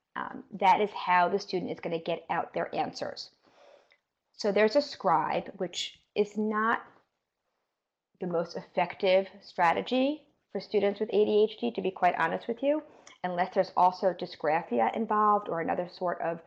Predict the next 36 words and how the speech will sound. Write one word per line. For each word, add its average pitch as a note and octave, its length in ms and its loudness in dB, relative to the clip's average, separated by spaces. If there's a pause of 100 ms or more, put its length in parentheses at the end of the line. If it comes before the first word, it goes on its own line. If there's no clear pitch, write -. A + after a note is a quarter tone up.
(380)
written F3 220 -2
language D#3+ 340 -2 (100)
output - 400 0
disability. B3 680 2 (1000)
The A#3 80 4
reason C#4 400 0
scribe G#3 400 4
is F#3+ 200 0
in G#3 160 0
here D3 500 -2 (160)
for - 640 0
A E3+ 140 -2
D E3 280 -2
H - 100 -20
D D#3+ 200 -4
is E3 100 -12
because F3+ 340 -12
sometimes A3+ 760 -4
students' F#3 420 -4
attention G#3+ 800 -6
is E3 100 -10 (260)
so, F3 460 -2 (720)
um, - 360 -10 (1000)
needs F#3 200 -2
to G3 80 -14
be F#3+ 100 -4
so F3+ 260 4
focused F3 500 2
on E3 120 0
the D#3 80 -2
task - 520 0
that F3 140 -4
they E3+ 100 0
need A3 280 -2
a A#3+ 40 0
person G3 640 -10